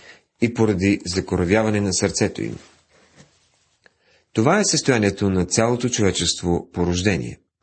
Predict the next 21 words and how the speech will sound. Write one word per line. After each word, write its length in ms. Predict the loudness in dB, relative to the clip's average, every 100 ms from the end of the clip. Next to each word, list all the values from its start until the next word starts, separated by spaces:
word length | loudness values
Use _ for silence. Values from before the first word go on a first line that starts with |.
| _ _ _ _ _ _ _ _ _ _ _ _ _ _
Но 260 | 2 2 0
осъждение-, 720 | 0 2 2 2 4 2 0 -4
осъждението 920 | -4 0 2 2 2 2 2 0 0 -8 _ _ -6
ни 340 | -2 0 0 0
не 200 | 2 2
е 100 | 2
поради 280 | 0 2 0
това, 220 | 0 2
което 240 | 0 0
сме 240 | -2 -2 -2
по 120 | -2
рождение. 540 | 0 0 0 -4 -12 _ _ _ _ _ _ _ _ _ _ _ -20 _
А 100 | 0
ето 240 | 2 2 -2
какво 260 | 0 2
е 60 | 2
осъждението. 760 | 2 0 2 2 0 -6 -12 -14 _ _ _ _ _ _ _ _ -20 _
Светлината 640 | -2 0 2 4 2 2
дойде 340 | 2 2 2 2
на 120 | 0
света 460 | -2 -2 0 0